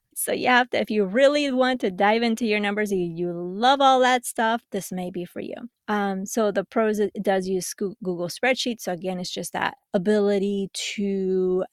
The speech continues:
access it, uh, from anywhere. And, but the cons for me is it does, has a learning curve. And for me, my, the, what I, the problems that I have personally, you know, this is not a problem for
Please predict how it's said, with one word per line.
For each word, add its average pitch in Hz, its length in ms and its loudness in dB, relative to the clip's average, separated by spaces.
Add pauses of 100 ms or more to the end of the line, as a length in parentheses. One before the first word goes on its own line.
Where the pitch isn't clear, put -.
access - 500 -4
it, 262 200 -2 (160)
uh, 196 180 -2
from 185 240 -4
anywhere. 196 400 -4 (180)
And, 214 300 2
but 190 140 -6
the - 80 -14
cons 233 500 0
for 196 160 -2
me 185 240 -4
is 185 160 -6
it 208 140 -8
does, 196 180 -2
has 190 240 -6
a 185 80 -2
learning 175 400 -4
curve. - 320 -12 (100)
And 208 220 -2 (160)
for 185 220 -4
me, 208 460 -2
my, 190 640 -2
the, 180 320 -4
what 190 260 -8
I, - 180 -6
the - 240 -8
problems 185 420 -6
that 196 120 -4
I 202 80 2
have 190 200 -6
personally, - 640 -8 (120)
you 220 100 0
know, 180 80 -4
this 185 280 -4
is 202 180 -6
not 196 260 -2
a 202 60 -6
problem 185 400 -4
for - 240 -2